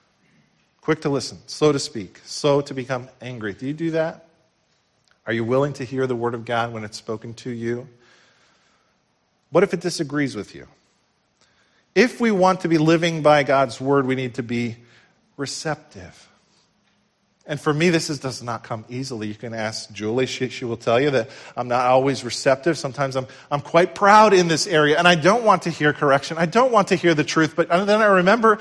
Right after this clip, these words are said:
that the scripture tells us even later in James, God is opposed to the proud. He is opposed to proud husbands. He is opposed to proud pastors.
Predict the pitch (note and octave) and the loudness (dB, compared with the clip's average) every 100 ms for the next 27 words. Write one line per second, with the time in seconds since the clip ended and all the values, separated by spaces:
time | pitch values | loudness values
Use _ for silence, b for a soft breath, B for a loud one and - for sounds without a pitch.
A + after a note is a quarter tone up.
0 | B B - F3 E3 - - A3 A3+ A3+ | B B -2 -2 -2 -4 -4 0 4 4
1 | G#3 - A3 G3+ G#3 G#3+ G3+ F3 A3 G#3 | 2 -2 -4 0 2 2 0 0 0 0
2 | - A3 A#3+ F3+ - - - C#4+ F4 E4+ | 0 2 2 2 0 0 2 6 6 4
3 | - B3 G3 - E3+ C3+ A2+ G#2 F2 - | 2 2 2 6 8 8 8 4 -2 -16
4 | b b b b - B3 A#3+ A#3+ - - | b b b b 2 2 4 2 2 8
5 | C4 D4 B3 A#3 - A#3+ B3 A#3+ G3 A#3+ | 8 8 4 -2 4 8 8 8 6 4
6 | G3 D#3 G#2 - - - _ b b b | 4 -4 -4 -8 -10 -12 _ b b b
7 | b G3 G3 F#3 - B3 C#4 C4+ - - | b 2 4 2 4 6 6 4 0 -2
8 | A3 B3 A#3+ - F#3+ G3 - - G#2 - | 4 6 4 4 6 6 2 -4 -4 -4
9 | - | -6